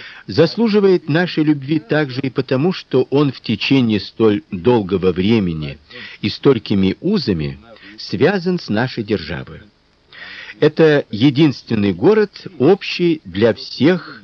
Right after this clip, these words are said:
и всесветный. Правящий им верховный владыка в одинаковой мере почитаем повсюду. Это город, столица всех христианских народов.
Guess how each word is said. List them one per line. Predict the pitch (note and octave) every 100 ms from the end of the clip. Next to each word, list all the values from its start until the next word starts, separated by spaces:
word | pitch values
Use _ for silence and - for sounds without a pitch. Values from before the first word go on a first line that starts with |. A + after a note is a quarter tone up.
| -
и | A2+ D3+ -
всесветный. | - - C3 A#2 D#2+ D2 - C#3 C3+ _ _ _ - - - - -
Правящий | C3 C#3+ C3 A#2 - A#2+
им | A#2 A#2+ A2+
верховный | F#2+ G2 - A2 F#2+ F#2+
владыка | E2 F#2 F#2 G#3+ - E2 C#2+ _ - - - - -
в | -
одинаковой | C3 D#3 G#3+ A3 F#3 F3
мере | D#3 B2+ F2+ E2
почитаем | - A2 - G#2 D3 D#3 C#3+
повсюду. | C#3 B2+ - - D#3+ C#3+ D#2+ - - C#3 C#3+ - - - -
Это | - C3 C#3 B2+ A#2+ - -
город, | F#2 B2+ D#3 D3+ - -
столица | - - B2+ A#2+ E3+ - C3+
всех | - D#3 -
христианских | C3 - C#3 C3+ B2 - A2+
народов. | B2 G#2+ E2+ C#2+